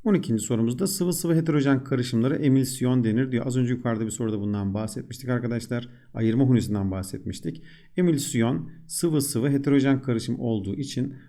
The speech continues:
onları ayırmakta biz ne kullanıyoruz? Yukarıda da çizmiştik arkadaşlar şöyle şeklini. Kabaca biraz çirkin oldu ama şöyle bir, e, ayırma hunisi kullanıyoruz. Öz kütlesi büyük olan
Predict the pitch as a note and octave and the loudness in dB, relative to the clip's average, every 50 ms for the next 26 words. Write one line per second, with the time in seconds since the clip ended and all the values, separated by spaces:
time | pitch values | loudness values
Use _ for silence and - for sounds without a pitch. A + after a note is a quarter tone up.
0 | - - _ - C#3+ C#3 C#3 C3+ C3+ C#3 C3+ B2+ A#2 B2 A#2+ A#2+ - A#2+ A2 A2 | -20 -10 _ 0 2 4 4 4 4 4 4 4 4 2 0 0 -2 -2 -2 0
1 | G2+ G2 A#2 B2+ B2+ B2+ B2+ C3 C3+ C3+ C3+ C3+ C3+ C3+ C3+ - B2+ G#2 B2+ A#2+ | 0 0 0 0 0 -2 -2 0 2 2 2 2 0 0 -2 -6 -6 -4 -2 -2
2 | A#2 G#2+ G#2+ G#2 G#2 G2+ - - A#2+ A2+ G2+ G2 - - G2+ G2 G2+ F#2+ F#2 - | -2 -2 -2 -4 -6 -6 -6 -4 -4 -4 -4 -4 -6 -6 -6 -6 -6 -6 -8 -8
3 | - A2 G2 A#2 A2 G2 - - - A2 - - G#2 G#2 A#2+ C3 B2+ - - - | -8 -10 -8 -8 -8 -8 -8 -6 -6 -6 -6 -4 -4 -4 -4 -4 -6 -10 -16 -20
4 | - - - - - C3+ A#2 A2 G2 G2 A2 G#2+ A2 A2 A2 - - - A2 - | -20 -20 -16 -8 -4 -2 -2 0 -2 -2 -2 -2 -2 -4 -4 -6 -8 -10 -8 -6
5 | - A2 G#2 G2 G2 B2 C#3 B2 G#2 - - - - - - - - B2 A2 A2+ | -4 -4 -4 -2 -2 0 0 0 0 -2 -4 -10 -14 -20 -12 -6 -2 -2 0 0
6 | G#2 A2+ A2+ A#2 - - - - - - - - - - A2 A2 - - A#2+ A#2 | 0 -2 -2 -4 -6 -8 -16 -20 -20 -20 -20 -20 -6 -2 0 0 0 2 2 4
7 | A#2 A#2 C3 B2+ A#2+ B2+ B2+ B2 C#3 C#3 - C3+ C3 C#3 C#3 C#3 C#3 C#3+ C3+ C3+ | 4 6 6 6 6 6 4 4 2 -2 -2 0 4 6 8 8 8 6 6 2
8 | - - - - - - - - _ _ _ _ _ - - - D3 C#3+ C#3 C#3 | -2 -8 -14 -18 -20 -20 -20 -20 _ _ _ _ _ -14 -4 0 2 2 2 0
9 | - C#3 - - A#2 G#2+ A2 G#2+ A2+ B2+ C#3 C#3 C#3 - B2+ G#2+ G2+ G2+ G#2+ A#2 | -2 -4 -2 -2 -2 -2 -4 -2 0 0 2 2 0 0 0 2 2 2 2 0
10 | B2 B2 | -2 -6